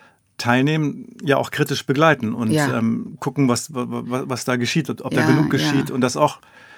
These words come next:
Speaker 1: dann eben einfordern, wenn ich das
Speaker 2: Mhm.
Speaker 1: richtig verstanden
Speaker 2: Ja,
Speaker 1: habe.
Speaker 2: ja. Also es ist nicht so, dass die Aufarbeitungskommission jetzt der Kirche und Diakonie die Arbeit abnimmt, so,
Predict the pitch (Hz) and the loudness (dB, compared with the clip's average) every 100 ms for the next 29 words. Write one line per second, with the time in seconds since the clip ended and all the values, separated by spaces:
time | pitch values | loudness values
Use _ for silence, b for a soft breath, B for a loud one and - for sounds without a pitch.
0 | B - 135 135 131 135 160 165 - 123 | B 0 2 4 4 4 4 2 2 -2
1 | 110 107 113 156 156 120 - 110 120 139 | -2 -2 0 -2 -2 -6 -8 -8 -2 2
2 | 175 185 202 190 139 B - 165 185 185 | 4 6 6 4 2 B 0 4 4 6
3 | 185 254 - 262 240 240 240 - 220 214 | 10 10 10 6 6 4 2 2 4 4
4 | 214 214 - 214 208 - 208 202 185 - | 4 2 2 2 4 4 4 4 2 0
5 | 190 - 202 208 196 196 185 190 185 180 | 0 2 0 0 -2 0 0 2 2 0
6 | 180 - - 185 170 - - 151 143 131 | -2 0 2 2 0 -2 0 2 2 -2
7 | B B - 156 | B B -4 -4